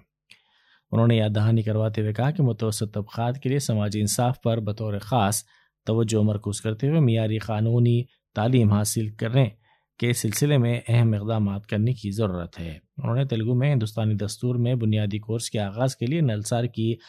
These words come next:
حالیہ کوششوں کی ستائش کی۔ یہ کورس سینٹرل فوڈ سائنس اینڈ آن لائن ایجوکیشن کی جانب سے شروع کیا گیا ہے۔ تلنگانہ میڈیا اکیڈمی کے صدر نشین کے سرینواس ریڈی نے زور دیتے ہوئے کہا کہ آزادی صحافت جمہوریت کا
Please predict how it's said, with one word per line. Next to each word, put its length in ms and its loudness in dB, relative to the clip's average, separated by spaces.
حالیہ 280 -2
کوششوں 520 0
کی 280 -12
ستائش 600 -8
کی۔ 240 -12
یہ 120 0
کورس 300 -2
سینٹرل 400 0
فوڈ 180 4
سائنس 420 0
اینڈ 240 2
آن 200 2
لائن 160 6
ایجوکیشن 520 0
کی 80 0
جانب 280 0
سے 180 -2
شروع 300 -2
کیا 260 -2
گیا 260 -8
ہے۔ 220 -12
تلنگانہ 420 8
میڈیا 280 8
اکیڈمی 360 4
کے 100 2
صدر 260 4
نشین 260 6
کے 160 2
سرینواس 440 4
ریڈی 200 2
نے 180 4
زور 220 2
دیتے 260 -2
ہوئے 120 0
کہا 260 0
کہ 140 -2
آزادی 500 0
صحافت 500 0
جمہوریت 460 2
کا 140 -2